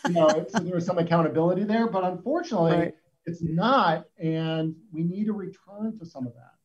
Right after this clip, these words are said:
Speaker 1: You know, we need,
Speaker 2: Right.
Speaker 1: um, it's just, you know, it's,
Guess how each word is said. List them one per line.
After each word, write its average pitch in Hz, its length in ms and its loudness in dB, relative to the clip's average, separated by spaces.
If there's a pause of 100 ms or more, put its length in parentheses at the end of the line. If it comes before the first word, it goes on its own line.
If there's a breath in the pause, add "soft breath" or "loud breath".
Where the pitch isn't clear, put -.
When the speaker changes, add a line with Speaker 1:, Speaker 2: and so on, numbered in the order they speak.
(100)
Speaker 1:
You 143 120 -10
know, 135 120 -6
we 143 100 -8
need, 170 260 -2 (180)
Speaker 2:
Right. 143 180 0 (440)
Speaker 1:
um, 131 160 -8 (460)
it's 139 200 -10
just, - 400 -6 (320)
you 160 140 -6
know, 123 320 -2 (140)
it's, 127 320 -12